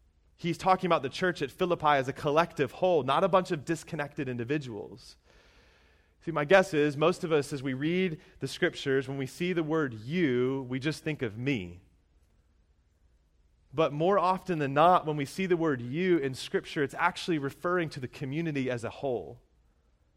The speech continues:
And so what he's saying here is that God, when he saves you, yes, he saves you from your sin as an individual, but not merely as an individual. He saves you and then places you into a family, places you into a community.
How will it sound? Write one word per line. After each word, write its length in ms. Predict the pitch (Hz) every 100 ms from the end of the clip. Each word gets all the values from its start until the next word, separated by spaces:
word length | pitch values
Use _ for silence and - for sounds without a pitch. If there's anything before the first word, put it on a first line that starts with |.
| _ _ _ _ _ _
And 100 | 156
so 160 | 156 185
what 160 | 165 180
he's 160 | 160
saying 400 | - 180 208 202
here 220 | 156 143
is 80 | 156
that 160 | 151 147
God, 300 | 165 190 175
when 100 | 160
he 100 | 151
saves 380 | - 190 220 165
you, 80 |
yes, 260 | 156 196 -
he 120 | 185
saves 380 | 156 185 196 175
you 100 | 202
from 200 | - 185
your 140 | 165
sin 260 | 147 - 202
as 140 | 165
an 80 | 156
individual, 560 | 151 165 147 202 180 185
but 140 | 165
not 160 | 185 170
merely 460 | 170 180 208 208
as 140 | 196 165
an 140 | 165
individual. 760 | 170 160 135 123 107 98 73 - _ _ _ _ _ _ _
He 120 | - 160
saves 480 | - 202 226 185
you 100 | 156
and 80 | 160
then 80 | 165
places 520 | - 196 208 208 196
you 100 | 185
into 240 | 185 - 175
a 60 |
family, 500 | 143 - 143 143 123
places 540 | 113 - 180 196 190 165
you 100 | 175
into 400 | 160 160 - 139
a 120 | 131
community. 800 | 131 131 127 139 135 110 95